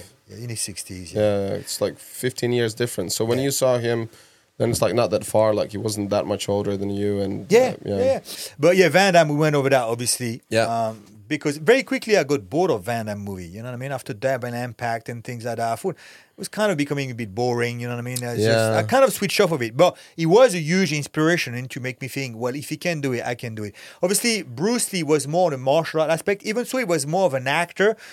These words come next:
Speaker 1: but he already had this philosophy of cross-training in different martial art, which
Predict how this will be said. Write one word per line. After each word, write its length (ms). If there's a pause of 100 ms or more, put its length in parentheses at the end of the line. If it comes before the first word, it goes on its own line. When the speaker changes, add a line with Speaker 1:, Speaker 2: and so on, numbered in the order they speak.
(160)
Speaker 1:
but 160
he 80
already 300
had 160
this 160
philosophy 640
of 380
cross-training 640
in 100
different 400
martial 360
art, 100
which 160